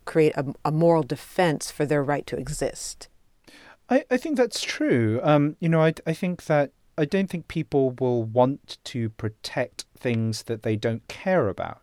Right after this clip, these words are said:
Speaker 2: You know, I, I think caring about is that necessary first step. So An Immense World is, um, is sort of a clarion call to,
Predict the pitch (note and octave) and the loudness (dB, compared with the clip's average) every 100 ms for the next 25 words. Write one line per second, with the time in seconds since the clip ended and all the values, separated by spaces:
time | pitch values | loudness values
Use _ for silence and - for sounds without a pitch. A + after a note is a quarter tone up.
0 | - B2 G#2+ A2 B2+ C3+ A#2+ - - C3+ | -8 -4 -2 -2 -4 -6 -6 -4 2 4
1 | B2+ A2 A2 - G#2 - A2+ A#2 G#2+ - | 4 4 2 2 -4 -4 -6 -6 -4 -4
2 | G#2 G#2+ - G2+ - - F#3+ C3 - - | -2 -2 -4 -6 -6 -4 -4 -4 -8 -6
3 | B2 A2+ - - - - - _ C3+ B2+ | -2 -2 -2 -16 -18 -18 -20 _ 2 4
4 | B2+ C#3 - C3+ B2 B2 A#2 - - - | 6 4 2 4 6 6 2 -8 -20 -20
5 | - _ D3 C3 B2+ A2+ - - - B2 | -20 _ 0 2 2 0 -6 -6 2 6
6 | A#2 A2+ - _ _ _ _ _ _ - | 6 4 -2 _ _ _ _ _ _ -4
7 | - E3+ G3 - F3 B2+ A2+ - B2+ B2+ | 6 8 8 6 4 6 2 4 6 6
8 | A#2+ G#2+ A2 G#2 - A2 G#2+ | 6 4 2 2 2 0 0